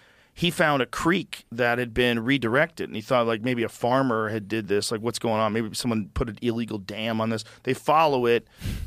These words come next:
and they find this crazy grow op with the cartel and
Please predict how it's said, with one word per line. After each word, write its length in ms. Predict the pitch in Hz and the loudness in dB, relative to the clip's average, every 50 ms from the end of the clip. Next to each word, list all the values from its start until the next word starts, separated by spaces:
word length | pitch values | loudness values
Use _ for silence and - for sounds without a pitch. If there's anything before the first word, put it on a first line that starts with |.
| - - | -6 -2
and 100 | 131 131 | 0 2
they 140 | 131 131 123 | 2 2 2
find 320 | - 151 135 131 127 127 | 4 4 4 4 4 4
this 300 | 123 123 107 - - - - _ _ | 2 2 2 0 -2 -4 -8 _ _
crazy 1040 | - - - - 143 147 151 156 165 170 175 160 139 127 135 139 135 131 123 120 - _ 127 110 | -4 -4 -2 2 2 4 4 4 4 2 0 0 -2 -2 -2 -2 -2 -4 -6 -8 -12 _ -12 -2
grow 360 | 110 117 127 131 131 120 117 | 2 4 4 4 4 4 4
op 320 | 120 117 113 113 107 - 120 | 4 4 4 2 2 0 -4
with 100 | 110 104 | -6 -6
the 80 | 110 | -8
cartel 960 | 104 - - 143 135 131 123 - - 127 123 120 120 120 117 117 117 120 120 | -10 -2 0 2 2 2 0 -2 0 0 2 4 4 4 4 4 4 2 2
and 240 | 113 104 95 95 - | 0 -2 -4 -6 -10